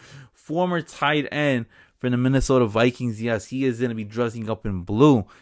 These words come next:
He's gonna be dressing up in giant blue. All right, this is huge. And I forgot to even mention that how much that Kenny Golladay signed for. Kenny Golladay has signed for a four-year, seventy-two million dollar contract,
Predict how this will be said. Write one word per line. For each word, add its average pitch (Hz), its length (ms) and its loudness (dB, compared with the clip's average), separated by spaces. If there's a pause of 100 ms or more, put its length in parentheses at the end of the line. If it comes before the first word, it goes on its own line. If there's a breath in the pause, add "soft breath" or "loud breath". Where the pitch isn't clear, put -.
He's 120 200 -4
gonna 120 160 -2
be 113 80 -4
dressing 113 300 -4
up 110 120 -8
in 104 140 -6
giant 143 480 4
blue. 101 260 -2 (380 soft breath)
All 101 80 -6
right, 107 180 -6 (300 soft breath)
this 110 160 -10
is 104 180 -6
huge. 147 600 0 (420)
And 104 380 -8 (1300)
I 117 200 -4
forgot 113 320 -2
to 120 100 -4
even 107 200 -2
mention 113 380 -2
that 101 320 -6
how 107 180 -10
much 117 220 -8
that 110 120 -6
Kenny 113 260 -10
Golladay 104 420 -4
signed 139 320 -4
for. 98 220 -8 (320 soft breath)
Kenny 135 320 -4
Golladay 120 480 -4
has 110 200 -8
signed 117 420 -4
for 101 220 -6 (300 loud breath)
a 117 140 -4
four-year, 143 1080 2 (280 soft breath)
seventy-two 147 720 2
million 131 320 4
dollar 117 300 4
contract, 107 640 -4